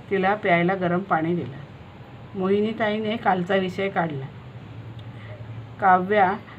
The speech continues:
नणंद गेल्याशिवाय घरी जायचं नाही म्हणते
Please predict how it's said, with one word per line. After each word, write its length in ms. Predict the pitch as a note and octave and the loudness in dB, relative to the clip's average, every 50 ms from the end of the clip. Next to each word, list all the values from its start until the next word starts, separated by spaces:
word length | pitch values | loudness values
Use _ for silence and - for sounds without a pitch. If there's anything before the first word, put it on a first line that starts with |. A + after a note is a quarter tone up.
| - - - | -16 -10 -2
नणंद 500 | G#3 G3 F#3+ F#3+ G3 A3 A#3+ B3+ A#3+ A3 | 2 2 4 6 6 4 4 2 0 2
गेल्याशिवाय 640 | G#3+ G3+ F#3+ G3+ G#3 G#3 G#3 - A#3+ G3+ F#3+ G3 A3 | 0 2 4 4 2 2 0 -2 -2 0 2 2 0
घरी 300 | G#3+ F#3+ F#3+ F#3+ F#3+ G3+ | 0 0 -2 2 2 2
जायचं 580 | G#3 G3 G3+ F#3+ F#3 F#3 F3+ F3 - A3+ A3 A3 | 2 2 2 2 2 2 0 -4 -4 -6 -6 -4
नाही 180 | A3+ G#3+ G#3+ G#3+ | -4 -4 -4 -2
म्हणते 400 | G#3+ G#3 F#3+ E3 D#3+ - - | -2 0 0 0 -2 -4 -8